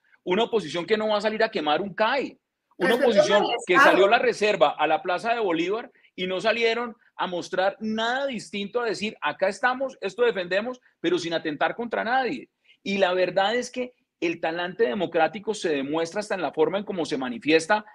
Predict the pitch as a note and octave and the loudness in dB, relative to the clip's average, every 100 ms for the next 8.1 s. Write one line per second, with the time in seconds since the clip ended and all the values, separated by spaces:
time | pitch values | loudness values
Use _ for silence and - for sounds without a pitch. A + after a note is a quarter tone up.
0 | _ _ E3+ E3+ D3+ D#3 C#3 C#3+ D#3+ C4 | _ _ 2 2 0 -2 0 -2 0 0
1 | A3 B2 - _ _ F#3+ F#3 F#3 F#3+ - | 0 -4 -10 _ _ -6 0 0 0 0
2 | B3+ A#3+ A3+ A#3+ A#3+ A#3+ G#3 G3+ G3+ - | 0 0 -2 2 4 6 4 4 -4 -12
3 | _ F3+ F3+ A3+ - E3 A3+ - E3+ E3+ | _ 0 2 0 0 0 0 0 0 -2
4 | A3 - C#3+ C3+ E3 A3 F#3 D#3 D#3 D#3+ | -2 0 2 0 0 -2 -2 2 2 0
5 | _ E3 F#3+ G3 G3 G#3 G#3 D3 - _ | _ 2 2 2 0 0 0 0 -2 _
6 | _ C#3 D3+ D3 D3 D3 C#3 C3+ D#3+ G#3 | _ 0 0 0 -2 0 0 0 -4 -2
7 | F#3+ F3 D3 - C#3+ C3+ E3+ D#3+ - G3 | 0 0 -2 -2 -2 0 -4 -4 -2 -2
8 | - | -4